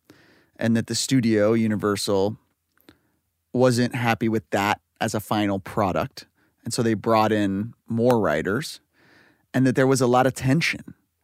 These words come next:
between him and those writers because he did not like being rewritten. He did not like, he wanted absolute and total control over the finished product.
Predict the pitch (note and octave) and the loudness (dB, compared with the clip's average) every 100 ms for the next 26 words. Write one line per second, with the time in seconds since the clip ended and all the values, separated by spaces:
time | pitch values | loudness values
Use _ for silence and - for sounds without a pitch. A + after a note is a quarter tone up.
0 | - A#2+ - A#2 G#2+ A#2 A2+ A2 G#2 - | -6 -6 -2 -2 -2 -2 -2 -2 -4 -4
1 | G#2+ G#2 F#2+ B2+ C3+ B2 A#2 A2 G#2+ B2 | -4 -4 -4 -2 -2 -4 -8 -8 -6 -4
2 | A#2+ G#2 B2 A#2 A2+ A2 - G2 F#2 D2+ | -6 -2 -2 0 0 -2 -2 -2 -2 -4
3 | - - _ - G2 F#2 F2+ F2 E2+ - | -8 -20 _ -4 -2 -2 -2 -2 -4 -6
4 | - - _ _ - G#2+ A#2 A2 A#2+ A#2 | -10 -18 _ _ -6 -2 0 0 0 -2
5 | G2 G#2+ G2+ - B2+ B2 A#2 A2 - _ | -2 -2 -2 -2 0 0 0 -2 -4 _
6 | - _ - B2 A#2+ - C3 A#2+ - A2 | -20 _ 0 0 2 0 0 0 -2 -6
7 | - - A2 G#2+ G#2 - G2+ G#2 F#2+ D2+ | -8 -4 0 0 0 -4 -6 -2 0 0
8 | G2+ - _ _ _ - G#2+ G2 F2+ - | -4 -10 _ _ _ -2 0 0 -4 -4
9 | G2+ F2 - D3 C3+ G2+ D#2+ - | -6 -6 -6 0 2 2 0 -6